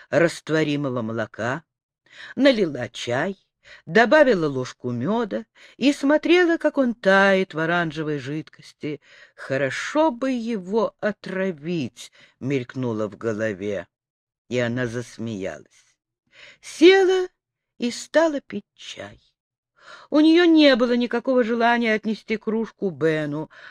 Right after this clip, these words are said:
Она будет просто сидеть, а потом посмотрит, много ли осталось от некогда сильной женщины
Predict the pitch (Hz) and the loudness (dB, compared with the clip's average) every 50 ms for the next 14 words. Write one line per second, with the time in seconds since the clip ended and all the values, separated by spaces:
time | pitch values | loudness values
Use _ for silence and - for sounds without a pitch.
0 | - - - - 285 302 349 339 262 330 302 269 302 - - - - 262 240 214 | -20 -10 -2 2 4 4 4 4 4 2 2 2 0 -4 -4 -2 2 4 4 4
1 | 202 - - _ - 185 - - - 202 190 180 220 339 359 370 359 - _ - | 4 0 -6 _ -6 -8 -6 -4 -6 -6 -4 2 4 6 6 6 4 0 _ -20
2 | - _ _ _ _ _ _ _ _ _ _ _ - 269 - 339 370 - 403 403 | -20 _ _ _ _ _ _ _ _ _ _ _ -2 0 2 2 0 0 -2 -4
3 | 370 - 247 226 208 - - 208 202 208 208 202 - 202 208 - - _ - - | -4 -4 -6 -6 -6 -6 -4 -2 -2 -2 -2 -2 -2 -4 -6 -6 -8 _ -20 -20
4 | - - _ 226 254 277 320 370 403 311 349 359 311 320 277 247 226 - - _ | -20 -8 _ 0 2 4 4 4 4 4 4 4 6 4 4 4 2 -4 -8 _
5 | - 214 208 202 202 208 - - 202 190 - 208 208 208 202 - 196 175 160 190 | 2 2 2 4 2 -2 -2 -2 -2 -2 0 -2 -2 -2 -2 -4 -8 -4 -4 -4
6 | 196 - - - 277 277 240 226 202 185 143 131 131 147 147 143 143 139 - - | -4 -4 -4 -6 -6 -4 -2 -2 -4 -4 -4 -6 -4 -4 -2 -2 -4 -6 -10 -10
7 | - 131 139 139 143 - | -8 -4 -4 -4 -4 -4